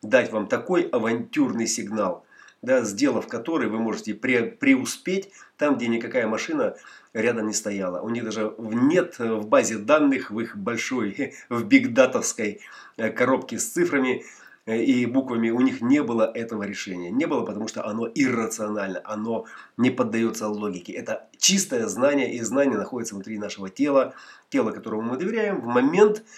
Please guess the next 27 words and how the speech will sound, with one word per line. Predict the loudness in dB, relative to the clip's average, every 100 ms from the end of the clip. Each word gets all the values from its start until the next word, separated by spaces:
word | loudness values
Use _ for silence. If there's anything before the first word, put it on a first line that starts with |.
| -20 _
когда | -4 0 0
проживаем | 0 -2 -2 2 6 6 6 0 -8 -10
свою | -6 -4 -2 -2 -4 -8 -10
природу. | -8 -4 -4 -6 -10 -16 -2
Природа — | 0 2 2 0
это | -2 -4
наша | -2 -4 -6
определенность. | -10 -10 -8 -10 -12 -12
Открытость — | -10 -4 -2 -2 -2 -6
это | -8 -8
наша | -4 -4 -6
школа, | -10 -6 -6
где | -4 -6
мы | -6
познаем | -6 -6 -6 -6 -2 0 0 -2 -10 -20 _
других. | -14 -8 -6 -6 -8 -6
И |
нет | 0 0 0
никакого | -2 -8 -6 -4 -2
ложного | -4 -6 -4 -4
"я", | -2 0 0 -2 -12 -20 -20 -10
если | -4 -2 -2 -2
мы | 0 0 0 -6 _ _ _ _ -10
не | -2 0
пытаемся | 0 0 2 2 -2 -4
быть, | 0 0 2 -2 -10 -16 -20 -20 -20 -20 _
э, | -6 -2 -2 0 -2